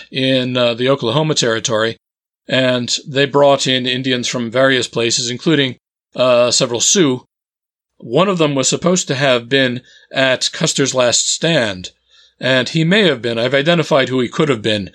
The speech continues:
from, uh, the list of, of people I found on the internet. The, the interviews are racially insensitive. Again, they're people treating them as ignorant savages, but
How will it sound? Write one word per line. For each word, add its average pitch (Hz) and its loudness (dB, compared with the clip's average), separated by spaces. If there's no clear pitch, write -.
from, 117 2
uh, 113 4
the 110 -2
list 123 0
of, 110 0
of 110 -2
people 123 -2
I 110 0
found 113 -2
on 107 -4
the 107 -6
internet. 113 -4
The, 147 -2
the 160 2
interviews 151 0
are 127 2
racially 123 0
insensitive. 110 -4
Again, 127 -2
they're 117 -4
people 117 -6
treating 131 -2
them 113 -8
as 110 -6
ignorant 131 -4
savages, 120 -2
but 127 0